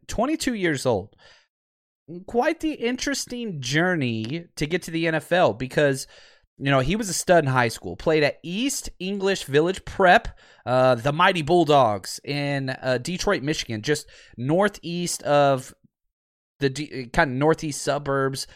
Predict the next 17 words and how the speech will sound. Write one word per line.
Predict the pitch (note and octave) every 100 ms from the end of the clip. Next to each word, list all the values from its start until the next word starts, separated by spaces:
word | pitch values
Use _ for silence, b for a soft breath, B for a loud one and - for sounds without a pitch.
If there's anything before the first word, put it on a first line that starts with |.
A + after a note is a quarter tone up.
| B
of | B2+ C3
Detroit, | B2+ C#3+ A#2
right | A#2 C#3 D3+
off | C#3+ -
Lake | B2+ C3 -
Saint | C#3 C3+
Clair. | - B2+ C3 C3+ C3 B2+ B -
Um, | G#2+ A2+ A2 G#2+ G2+ G2 A2 _ _ _ _ _ -
and | B2+ B2
he | D3
was | F#3+ F3
a |
baller. | B2 B2 D3+ C#3+ G2 G#2+
The, | A#2
the | B2 B2+
problem | - D3+ G#3+ B3 G3+ C#3+
was | B2 A2+ A2 A2 G#2+